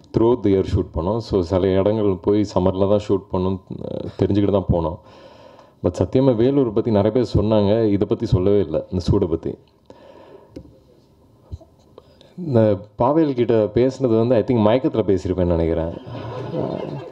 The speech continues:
அஹ், ஞாபகம் இல்ல, ஏன்னா அன்னைக்கு சத்தியமா கிட்டத்தட்ட மயக்கம் போட்டு விழுகிற ஸ்டேஜ்ல தான் என்னை தூக்கிட்டு போனாங்க அங்கேருந்து. ஆம், but, ஆ, இதெல்லாம் ஒரு எக்ஸ்பீரியன்ஸ். ஆ,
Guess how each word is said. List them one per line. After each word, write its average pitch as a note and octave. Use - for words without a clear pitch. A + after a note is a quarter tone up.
அஹ், G#2
ஞாபகம் B2
இல்ல, A2+
ஏன்னா G2+
அன்னைக்கு F#2+
சத்தியமா A#2+
கிட்டத்தட்ட C3+
மயக்கம் C3
போட்டு C3+
விழுகிற A#2+
ஸ்டேஜ்ல A2+
தான் A#2+
என்னை A#2+
தூக்கிட்டு F#2+
போனாங்க D#2
அங்கேருந்து. D#2
ஆம், -
but, G2+
ஆ, F2
இதெல்லாம் A#2
ஒரு G#2
எக்ஸ்பீரியன்ஸ். E2+
ஆ, E2